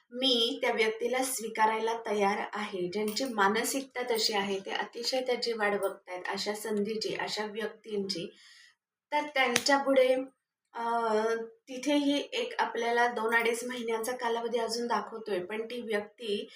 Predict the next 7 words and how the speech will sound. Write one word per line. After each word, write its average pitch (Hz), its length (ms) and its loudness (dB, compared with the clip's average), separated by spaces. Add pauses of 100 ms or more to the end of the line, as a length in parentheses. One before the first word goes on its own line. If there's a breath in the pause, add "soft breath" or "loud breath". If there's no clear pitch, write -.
(360 loud breath)
नक्कीच 269 640 0
पुन्हा, 269 640 2 (680)
अ, 226 360 2
परत 262 500 4
येण्याचा 226 600 2
विचार 233 560 2
करतेय, - 640 -8